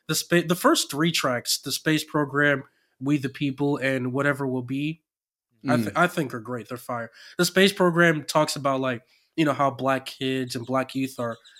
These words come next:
Speaker 1: trapped in the hood. They're like, "Oh, there's no space, there's no space program for niggas, so you stuck." So it's pretty much like, you know, being trapped in a trap. So I like
Speaker 2: Mm-hmm.
Speaker 1: that.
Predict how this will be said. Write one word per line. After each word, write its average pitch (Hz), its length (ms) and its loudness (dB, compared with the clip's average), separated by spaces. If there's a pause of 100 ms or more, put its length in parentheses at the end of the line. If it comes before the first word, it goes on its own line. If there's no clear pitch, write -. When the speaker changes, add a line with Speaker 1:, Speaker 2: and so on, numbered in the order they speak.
(100)
Speaker 1:
trapped 143 340 2
in 127 80 -4
the 127 100 -2
hood. 135 340 -4 (200)
They're 143 100 -2
like, 143 120 2
"Oh, 143 60 6
there's 139 240 -2
no 139 120 -2
space, 135 320 -4 (360)
there's 143 140 -2
no 139 100 -2
space 135 260 -4
program 131 440 -4
for 117 140 -10
niggas, 131 260 -4
so - 140 -2
you 123 140 -4
stuck." 139 400 -2 (420)
So 165 140 2
it's 156 80 2
pretty 170 220 4
much 160 200 2
like, 139 260 2
you 165 80 2
know, 120 260 -4 (180)
being 143 260 0
trapped 127 320 0
in 113 80 -8
a 110 40 -8
trap. 117 380 -4 (220)
So 170 140 2
I 156 60 6
like 165 240 4
Speaker 2:
Mm-hmm. 110 80 -2
Speaker 1:
that. 139 320 4